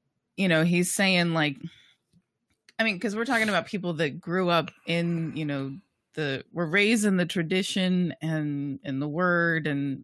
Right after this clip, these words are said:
you know, everything. But, <clears throat> you know, when they lost their word, when they let other nations come and, you know, whatever they were worshiping, whatever they wanted was, you know, like,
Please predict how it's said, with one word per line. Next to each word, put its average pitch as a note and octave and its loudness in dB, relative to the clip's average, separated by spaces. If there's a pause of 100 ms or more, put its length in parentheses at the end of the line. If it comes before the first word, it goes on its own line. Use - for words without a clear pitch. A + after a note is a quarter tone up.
you E3 -2
know, C3 -4 (140)
everything. E3 -2
But, D3 -2 (320)
<clears throat> - -12
you - -4
know, C#3+ -4 (100)
when E3 -2
they D3+ 2
lost D3+ 2
their G3 0
word, F3+ 4
when D3+ 0
they D3 -2
let D3 -2
other F3+ 2 (480)
nations F3 0
come E3 0 (100)
and, D3 -2 (340)
you D3+ -4
know, C#3+ -4
whatever D#3+ 0
they D#3 0
were E3+ 2
worshiping, D#3+ -2
whatever D3 -2
they D#3 -2
wanted D3+ 0
was, D3 -4
you D3+ -2
know, D3 -4
like, E3+ -2